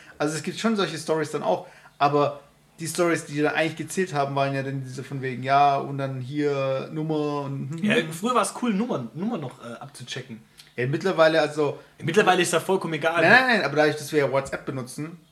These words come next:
Speaker 1: brauchst du ja wieder die Nummer.
Speaker 2: Ja, aber ich mein, mittlerweile, ganz ehrlich, aber das, das ist einfach so, mittlerweile kannst du da, wenn du jetzt jemanden, ähm, interessant findest, in der Theorie den einfach kurz in Facebook, äh, suchen, äh, und du wirst ihn auf jeden Fall finden, weil irgendwie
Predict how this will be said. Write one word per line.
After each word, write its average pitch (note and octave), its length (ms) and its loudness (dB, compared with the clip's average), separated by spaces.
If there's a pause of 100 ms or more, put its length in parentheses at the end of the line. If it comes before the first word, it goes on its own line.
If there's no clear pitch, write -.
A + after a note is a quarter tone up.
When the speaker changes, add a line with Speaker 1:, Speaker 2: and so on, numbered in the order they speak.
(760)
Speaker 1:
brauchst D#3+ 240 -2
du D3+ 60 -2
ja B2 80 0
wieder A#2+ 100 -4
die A#2+ 120 -4
Nummer. C3 420 -6
Speaker 2:
Ja, C3 400 0
aber C#3+ 200 -2
ich C#3 100 -4
mein, D3 200 -4 (180)
mittlerweile, D3+ 720 -2 (280)
ganz C#3+ 240 -6
ehrlich, D#3+ 340 -4
aber C3 380 -8 (400)
das, C#3 300 -10
das C#3+ 120 -16
ist D#3+ 120 -4
einfach D3 200 -2
so, E3 240 -4 (120)
mittlerweile D3 420 0
kannst D3 260 -6
du D3 60 0
da, C#3 140 0
wenn C#3 100 -6
du C3+ 60 -6
jetzt C#3 280 -8
jemanden, C#3 440 -8
ähm, A#2+ 260 -12
interessant C#3+ 480 -6
findest, D3 240 -10
in C#3+ 80 -10
der C3+ 80 -6
Theorie C#3+ 340 -6
den D3 160 -6
einfach C#3+ 280 -10
kurz C3+ 180 -10
in C3+ 80 -8
Facebook, D#3 560 -6
äh, A#2+ 80 -6
suchen, D3 400 -10 (320)
äh, C3 220 -6
und C#3+ 80 -6
du C#3 80 -4
wirst D#3 160 -4
ihn D#3 60 -4
auf C#3+ 140 -4
jeden E3 180 -2
Fall C#3+ 260 0 (440)
finden, F3 320 -2
weil C#3+ 140 2
irgendwie D#3+ 400 -6